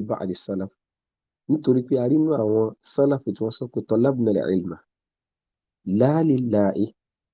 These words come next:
Níjọ́ tá à ń wá ìmọ̀, a wá nítorí Ọlọ́run. "فأبى العلم أن يكون." Ṣùgbọ́n ìmọ̀ fúnra ẹ̀ ò dúró sọ́dọ̀ wa. "إلا لله." Àyàfi ìgbà tá a tó tún àníyàn wa ṣe.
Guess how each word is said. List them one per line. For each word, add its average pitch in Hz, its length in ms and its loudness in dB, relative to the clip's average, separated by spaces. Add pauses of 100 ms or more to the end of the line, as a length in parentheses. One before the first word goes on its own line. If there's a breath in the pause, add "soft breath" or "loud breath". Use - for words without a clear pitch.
(540)
Níjọ́ 160 260 4
tá 165 140 0
à 131 80 2
ń 123 100 2
wá 139 140 4
ìmọ̀, 110 340 0 (380)
a 117 140 -4
wá 110 140 4
nítorí 117 320 0
Ọlọ́run. 104 260 -4 (1080)
"فأبى 110 400 0
العلم 120 600 4
أن 117 200 -2
يكون." 123 540 -2 (840)
Ṣùgbọ́n 127 320 2
ìmọ̀ 117 420 2
fúnra 135 320 0
ẹ̀ 117 100 0
ò 98 140 0
dúró 110 340 2
sọ́dọ̀ 131 400 0
wa. 101 120 2 (1400)
"إلا 113 340 4
لله." 92 360 -6 (680)
Àyàfi 98 400 0
ìgbà 101 180 -4
tá 117 140 -8
a 110 60 -6
tó 127 160 -2
tún 123 200 -6
àníyàn 98 300 -2
wa 87 100 -12
ṣe. 92 160 -16